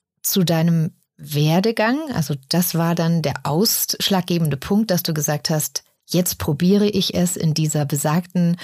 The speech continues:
schwierigen Prüfung ein drittes Mal.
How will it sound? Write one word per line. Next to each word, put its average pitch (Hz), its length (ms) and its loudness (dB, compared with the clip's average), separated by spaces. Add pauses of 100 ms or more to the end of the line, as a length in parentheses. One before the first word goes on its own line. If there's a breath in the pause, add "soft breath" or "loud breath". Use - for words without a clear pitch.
(500 loud breath)
schwierigen 226 680 4
Prüfung 202 640 2
ein 170 240 2
drittes 180 720 0
Mal. 139 580 0